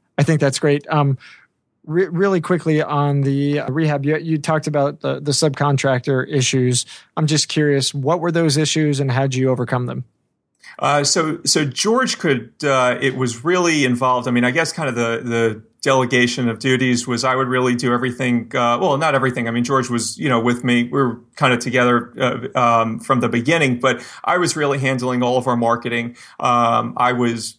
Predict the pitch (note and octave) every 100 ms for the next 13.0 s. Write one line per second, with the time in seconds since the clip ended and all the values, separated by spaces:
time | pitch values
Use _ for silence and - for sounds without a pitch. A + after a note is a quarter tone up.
0 | - C3 C3+ C#3 B2 A#2+ C3+ B2 B2+ B2
1 | B2 B2 B2 A#2+ A#2+ A#2+ - - - B2
2 | A#2+ A#2 C3 - A#2+ A#2 A2+ - - -
3 | - _ _ - C#3 C3 A#2 A#2 - C3
4 | B2 B2+ A#2+ A2+ B2+ B2 B2+ A#2+ B2+ A#2+
5 | A#2 A2+ A#2+ A#2+ A#2+ - A#2 A2+ A2 A2+
6 | - - - C#3 C3 B2+ B2 A#2+ A#2+ C#3
7 | B2+ A#2+ D3 D3 C#3 B2 A#2 - C3 A#2+
8 | A#2+ - C3+ B2+ B2 A#2+ A2+ B2+ B2 A#2+
9 | C#3+ C#3+ D3+ C#3+ C#3 C3 C#3 C#3 C#3 B2+
10 | B2+ A#2+ B2 C3+ D3 B2 A#2+ A#2+ C#3 A#2+
11 | A#2 A#2+ B2 D#3+ D3+ B2 C3 A#2+ - B2
12 | G3 C3+ - B2 A#2+ B2+ B2+ B2 A#2+